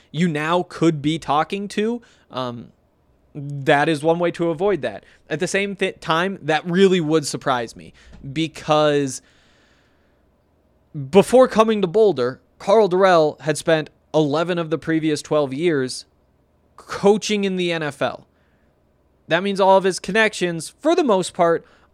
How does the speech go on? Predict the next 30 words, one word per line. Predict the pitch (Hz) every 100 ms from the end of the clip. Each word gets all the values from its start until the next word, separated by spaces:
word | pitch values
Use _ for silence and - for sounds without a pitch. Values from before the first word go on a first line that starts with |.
| _
are | 185 190 - 170
in | 202 208
the | 196
N | 180
F | 165 -
L. | 147 98 - _ _ _ _ -
And | 185
that | 226
brings | 226 226
us | 214 -
to | -
the | 185 190 175 165
second | - - 233 220 180
event | 151 139 120 - -
that | 160
is | 156
happening | 165 156 151 143
in | 135
the |
football | 151 139 131 120
world. | 113 - - _ _ _ -
And | 160 160 170
that | 208
was | 208 196 165 -
last | 120 131 175 196 175
weekend, | 247 247 151 151 156 _ -
the | 135 143
Super | - - 269 233 220
Wild | 190 160 196 208 202 -
Card | 190 190 185 175